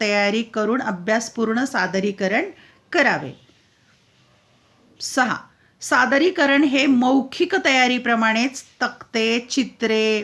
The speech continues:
प्रतिमान, स्लाईड, संगणकातील कार्यक्रम म्हणजे PowerPoint प्रे-, प्रेझेंटेशन, पीपीटी म्हणतात त्याला, अशी विविध साधने वापरावीत व सादरीकरण अधिक नेटके व परिणामकारक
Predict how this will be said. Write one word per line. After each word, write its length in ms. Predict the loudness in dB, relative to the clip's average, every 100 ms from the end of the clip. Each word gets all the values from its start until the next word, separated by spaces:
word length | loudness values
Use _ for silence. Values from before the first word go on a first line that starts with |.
| -2
प्रतिमान, 720 | -2 -2 -2 0 2 2 0
स्लाईड, 640 | -4 0 2 2 0 -2 -4 -12 -20 -18 -4
संगणकातील 760 | 0 2 2 0 -2 -2 -4
कार्यक्रम 560 | 0 0 0 0 -2 0
म्हणजे 200 | 0 -2 -2
PowerPoint 540 | -2 -2 -2 -4 -4 -8 _
प्रे-, 220 | -4 -4 -6 -4
प्रेझेंटेशन, 680 | 0 2 2 2 0 -2 -4
पीपीटी 480 | -4 -6 -4 -4 -2
म्हणतात 360 | -2 -2 -4
त्याला, 320 | -4 -4 -4 -8 -20 -20 -14 -4
अशी 260 | -2 0
विविध 360 | 0 0 0 -2
साधने 500 | -2 0 0 0 0
वापरावीत 580 | 2 0 0 0 0 -4 -6 -20 -10 -2
व 120 | 0
सादरीकरण 800 | 2 0 0 -2 0 0 0 -2
अधिक 380 | -4 -4 -4
नेटके 520 | -4 -4 -6 -4 -4 0
व 160 | -2
परिणामकारक 960 | -2 -2 0 0 -2 -2 -2 0 0